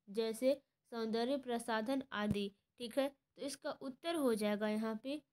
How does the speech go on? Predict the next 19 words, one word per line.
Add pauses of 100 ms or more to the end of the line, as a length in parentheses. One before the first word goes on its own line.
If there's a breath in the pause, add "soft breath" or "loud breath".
(500)
साइटोक्रोम
यानी
कि
सी, (220)
हीमोग्लोबिन
तथा (440)
इम्यूनोग्लोबिन
जी (120)
चिकित्सार्थ
अभिकर्ता
के
रूप
में (200)
प्रयोग
में (140)
आने
वाले
प्रोटीन
हैं।